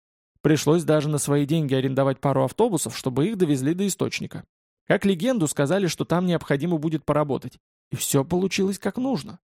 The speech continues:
Привезли четыре автобуса людей, другие добирались сами и до сих пор приходят, кстати. Вот только смысл в том, что басня, которую мы придумали, оказалась правдой. Вместо того, чтобы быть охранниками,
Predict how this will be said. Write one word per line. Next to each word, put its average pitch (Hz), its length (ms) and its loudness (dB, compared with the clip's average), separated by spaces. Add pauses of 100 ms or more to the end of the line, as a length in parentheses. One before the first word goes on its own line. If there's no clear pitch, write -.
(880)
Привезли 208 400 4
четыре 214 320 0
автобуса 135 440 0
людей, 180 500 0
другие 135 440 0
добирались 143 480 2
сами 156 640 0
и 135 40 -4
до 123 120 -2
сих - 200 -6
пор 170 260 0 (240)
приходят, 143 540 0
кстати. - 480 -4 (500)
Вот 170 160 2
только 175 200 0
смысл 180 360 0
в - 80 -8
том, 190 160 0
что 160 160 -2
басня, 151 400 0
которую 151 400 2
мы 147 100 0
придумали, 156 480 0
оказалась 143 440 0
правдой. 160 460 -2 (380)
Вместо 165 420 2
того, 156 240 2
чтобы 135 260 -4
быть 131 180 -4
охранниками, 165 720 -2